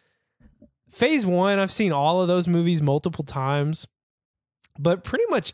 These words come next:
everything from Phase two on, I've only seen one time, with the exception of Civil War and Homecoming. I've seen those twice. But, like, the first Ant-Man, I only saw it in the-, pretty much all of them I've just seen in theater, um, and haven't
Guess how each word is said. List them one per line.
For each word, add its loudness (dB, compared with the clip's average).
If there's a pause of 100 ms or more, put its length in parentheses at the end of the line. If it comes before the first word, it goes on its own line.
everything 0
from -2
Phase -2
two 0
on, -2
I've 0
only 2
seen -2
one -2
time, -4 (420)
with -2
the 0
exception -2
of -2
Civil -2
War 0 (480)
and -2
Homecoming. -2
I've -6
seen -4
those -4
twice. -8 (380)
But, -2
like, 0 (240)
the -2
first 0
Ant-Man, 0 (180)
I -2
only 0
saw 0
it 0
in -2
the-, -6 (120)
pretty 0
much 0
all 4
of 0
them 0
I've 0
just -2
seen 0
in -2
theater, -2 (440)
um, 0
and -2
haven't -4